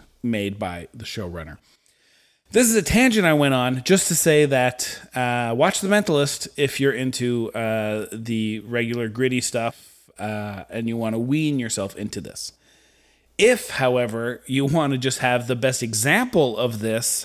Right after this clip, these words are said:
uh, I used it in the, uh, in the episode last week for this reason. Castle is hands down, uh, the best example of this, uh, type of show.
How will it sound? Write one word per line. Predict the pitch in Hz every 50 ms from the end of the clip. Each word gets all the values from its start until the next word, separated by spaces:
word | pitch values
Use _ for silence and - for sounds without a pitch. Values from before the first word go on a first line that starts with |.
| - -
uh, | 113 117 117 113 113 113 113 113 110 -
I | 117 127
used | 131 127 127 127 120 - 135
it | 131 127 131 - _ _
in | - 123 123 123 120 113
the, | 117 117 113 113 113 113
uh, | 117 107 107 110 110 -
in | 117 120
the | 123 120 117
episode | 120 - - 143 131 127
last | 135 131 - -
week | 151 160 160 - -
for | - - - - 165 165 165
this | 156 160 151 -
reason. | 165 170 160 131 110 92 - - - - - _ _ _
Castle | - - 131 135 131 - 160 165 170 180 - -
is | 147 147 147 147 143
hands | 135 131 131 135 139 139 135
down, | - 123 117 113 110 110 117 120 -
uh, | - 107 113 113 110 107
the | 107 120 120 120 113 110 - _ _
best | - 123 131 139 - - - - - - - _ _ _ _ _ _ - - - _ _ _ _ -
example | - 135 131 127 123 139 147 143 143 131 - 127 120 113 110 -
of | - 120 117 104
this, | 110 113 110 - - - -
uh, | 113 107 110 107 107 107
type | - - 110 110 -
of | 107 104
show. | - - 110 87 71